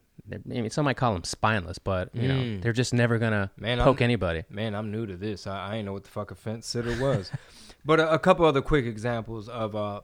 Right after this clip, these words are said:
Speaker 2: Biden stuff getting twisted up. Um, obviously, he did sniff a whole bunch of hair, and you got a whole bunch of other sketchy shit.
Speaker 1: Those compilations they do with the music and shit, too, are really <laughs> creepy.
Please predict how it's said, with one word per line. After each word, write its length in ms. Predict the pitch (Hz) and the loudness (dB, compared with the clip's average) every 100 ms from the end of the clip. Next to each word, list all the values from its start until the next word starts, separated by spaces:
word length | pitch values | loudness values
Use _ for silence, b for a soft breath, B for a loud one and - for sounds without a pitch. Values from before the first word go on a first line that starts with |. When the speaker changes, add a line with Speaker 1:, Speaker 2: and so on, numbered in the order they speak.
| - | -10
Speaker 2:
Biden 480 | 107 113 113 107 101 | -2 -2 0 -4 -8
stuff 320 | - 110 - | -8 -8 -6
getting 200 | 110 110 | -10 -10
twisted 360 | 117 110 - 101 | -10 -10 -10 -10
up. 180 | 90 - _ _ _ _ _ _ _ - | -12 -16 _ _ _ _ _ _ _ -14
Um, 380 | 123 113 104 92 b b | -6 -2 -2 -4 b b
obviously, 360 | 135 131 113 113 | -4 -2 -4 -4
he 120 | 123 | -4
did 360 | 113 123 104 - | -2 -2 -2 -8
sniff 320 | - - 123 101 | -12 -4 -4 -2
a 40 | |
whole 220 | 110 117 | 0 0
bunch 200 | 113 110 | 0 -4
of 60 | 98 | -4
hair, 380 | 117 113 107 110 | -2 0 -2 -6
and 240 | 101 92 | -8 -10
you 100 | 104 | -10
got 200 | 104 101 B B | -10 -10 B B
a 40 | 131 | 6
whole 140 | 196 | 8
bunch 200 | 202 202 | 8 8
of 60 | 202 | 8
other 120 | 175 | 6
sketchy 380 | - 175 156 139 | 4 4 4 2
shit. 320 | - 147 113 - | -2 -2 -2 0
Speaker 1:
Those 180 | 147 151 | 2 6
compilations 540 | 135 190 151 160 170 | 8 8 10 6 6
they 80 | 156 | 6
do 160 | 151 156 | 8 6
with 80 | 156 | 6
the 80 | |
music 320 | 113 120 131 135 | 4 6 6 4
and 80 | |
shit, 160 | 127 131 | 2 0
too, 200 | - 135 | 0 2
are 120 | 98 | 6
really 220 | 117 131 120 | 6 6 4
<laughs> 100 | - | 2
creepy. 400 | 107 90 90 | 2 2 -4